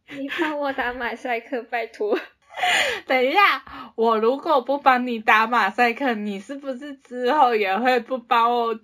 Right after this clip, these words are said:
Speaker 2: 打马赛克，然后就帮我 po 出那个我那种黑历史的照片？
Speaker 1: 你的黑历史在我手机里也不少呢，小心点哈。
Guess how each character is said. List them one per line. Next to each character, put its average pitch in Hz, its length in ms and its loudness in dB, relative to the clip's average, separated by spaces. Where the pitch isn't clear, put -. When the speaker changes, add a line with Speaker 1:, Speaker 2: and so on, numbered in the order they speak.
Speaker 2:
打 196 260 4
马 196 240 2
赛 220 240 0
克， 247 200 -6
然 190 140 -4
后 196 100 -4
就 254 140 -2
帮 277 340 4
我 202 140 2
po 233 380 2
出 233 240 0
那 226 200 0
个 196 260 -6
我 180 240 -6
那 208 200 0
种 247 220 -2
黑 208 280 -2
历 226 260 -6
史 175 240 -18
的 170 200 -14
照 185 280 -6
片？ 196 280 -6
Speaker 1:
你 247 200 -10
的 233 140 0
黑 285 180 -2
历 294 100 -2
史 294 160 -8
在 262 140 0
我 269 60 -2
手 226 180 -2
机 226 160 -10
里 240 220 -8
也 190 240 -4
不 269 80 -8
少 202 340 -8
呢， 196 80 -16
小 226 240 -6
心 294 280 -4
点 262 280 -2
哈。 247 300 -6